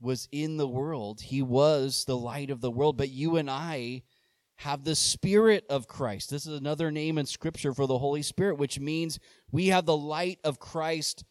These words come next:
within us. And his light is shining through us into this dark world. Light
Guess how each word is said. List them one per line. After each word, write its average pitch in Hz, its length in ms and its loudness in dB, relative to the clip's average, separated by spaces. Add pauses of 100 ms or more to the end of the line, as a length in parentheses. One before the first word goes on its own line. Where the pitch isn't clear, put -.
(160)
within 185 540 0
us. - 680 -2 (680)
And 143 100 -2
his 170 220 2
light 170 460 2
is 156 120 0
shining 175 480 0
through 214 440 -2
us 127 300 0
into 147 180 -4
this 143 240 0
dark 156 420 0 (380)
world. 165 720 2 (1040)
Light 160 840 0